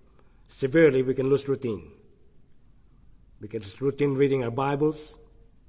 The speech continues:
I'm seeing that happening to myself. Gets routine coming to church. We lose routine of that.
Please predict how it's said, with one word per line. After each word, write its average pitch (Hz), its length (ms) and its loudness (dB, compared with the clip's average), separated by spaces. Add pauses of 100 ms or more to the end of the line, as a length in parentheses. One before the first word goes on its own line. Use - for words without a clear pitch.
(1300)
I'm 95 60 -16
seeing 120 220 -10
that 120 160 -6
happening 127 340 -8
to 123 80 -6
myself. 139 540 -4 (960)
Gets 120 240 -8
routine 143 360 2
coming 135 280 -2
to 117 80 -8
church. 156 420 2
We 123 120 -6
lose 131 180 -2
routine 151 340 0
of 143 120 -2
that. 160 280 -2